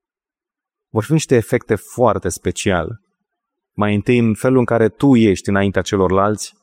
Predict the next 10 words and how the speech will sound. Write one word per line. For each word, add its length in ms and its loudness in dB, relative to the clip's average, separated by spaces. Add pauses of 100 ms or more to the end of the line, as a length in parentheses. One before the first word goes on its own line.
(320)
vei 240 0
fi 200 0
rece 500 0 (320)
și 240 -6
în 160 4
clocot, 520 -2 (460)
în 160 2
funcție 360 0
de 80 0
situație. 600 -6